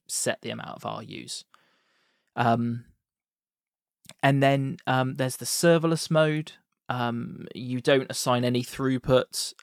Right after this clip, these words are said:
um, and effectively it just scales up and down to meet the demand, um, of what you've,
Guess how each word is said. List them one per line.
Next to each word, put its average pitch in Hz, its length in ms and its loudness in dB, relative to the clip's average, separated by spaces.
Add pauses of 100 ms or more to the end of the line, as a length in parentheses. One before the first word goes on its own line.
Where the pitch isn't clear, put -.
(100)
um, 113 400 -6 (120)
and 120 400 0 (720)
effectively 123 600 -2
it 110 60 -6
just - 180 -4
scales 123 380 0
up 123 140 -6
and 120 120 -8
down 127 320 -6 (380)
to - 100 -6
meet 127 260 -4
the 135 80 0
demand, 123 600 -2 (1400)
um, 120 260 -4
of 123 180 -6
what 123 240 0
you've, 120 480 -12